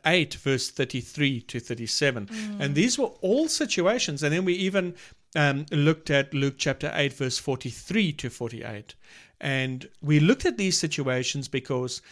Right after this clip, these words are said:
Speaker 1: they were, um, you could say,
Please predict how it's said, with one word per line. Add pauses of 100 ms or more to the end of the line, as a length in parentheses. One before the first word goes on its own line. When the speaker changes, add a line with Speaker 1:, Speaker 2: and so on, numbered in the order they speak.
(260)
Speaker 1:
they
were, (160)
um, (200)
you
could
say,